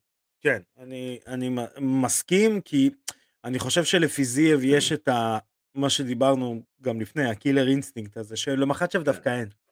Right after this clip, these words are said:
Speaker 1: מחאצ'ב מאוד טכני, מאוד, אה, חביב סטייל,
Speaker 2: כן.
Speaker 1: אה, אה, ודווקא פיזייב הוא גם טכני וגם הקילר אינסטינקט, וזה, וזה מפחיד.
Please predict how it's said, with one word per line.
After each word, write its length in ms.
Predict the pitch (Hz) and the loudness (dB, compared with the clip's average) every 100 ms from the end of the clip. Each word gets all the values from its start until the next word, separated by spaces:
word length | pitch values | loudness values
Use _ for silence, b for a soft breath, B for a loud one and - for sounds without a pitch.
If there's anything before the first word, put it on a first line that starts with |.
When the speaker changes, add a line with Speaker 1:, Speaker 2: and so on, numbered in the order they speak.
| _ _ _ _ 127 | _ _ _ _ -8
Speaker 1:
מחאצ'ב 460 | 120 151 147 165 | -2 0 0 0
מאוד 300 | 143 131 139 - | 0 2 2 0
טכני, 400 | 143 147 - 156 | 0 0 0 -4
מאוד, 420 | 123 120 127 117 | -4 -2 -4 -4
אה, 240 | 123 117 110 | -4 -2 -4
חביב 400 | - 117 117 143 | -6 -4 0 0
סטייל, 460 | - - 185 208 214 - _ _ _ _ _ | 0 4 4 4 -2 -10 _ _ _ _ _
Speaker 2:
כן. 60 | 98 | -14
Speaker 1:
אה, 380 | 123 120 120 113 110 | -10 -8 -8 -12 -18
אה, 1040 | 117 120 120 117 117 117 117 120 120 117 113 110 | -8 -4 -2 0 0 0 0 0 0 -2 -4 -8
ודווקא 800 | 107 120 117 117 113 139 147 170 | -6 0 2 2 4 4 6 2
פיזייב 680 | - 131 117 143 143 127 | 0 -4 2 6 6 4
הוא 200 | 120 110 | -2 -2
גם 200 | 131 143 | 2 2
טכני 340 | 139 156 - 131 | 2 0 0 -4
וגם 240 | 113 131 131 | -2 -2 -4
הקילר 360 | - 131 123 | -4 -4 -2
אינסטינקט, 480 | 139 151 - 170 - | -2 -4 -6 -8 -8
וזה, 560 | 113 110 110 110 107 107 - _ _ _ _ - | -8 -4 -2 -2 -4 -10 -14 _ _ _ _ -2
וזה 260 | 120 113 | 0 2
מפחיד. 440 | 117 107 - 120 | 0 -2 -2 -2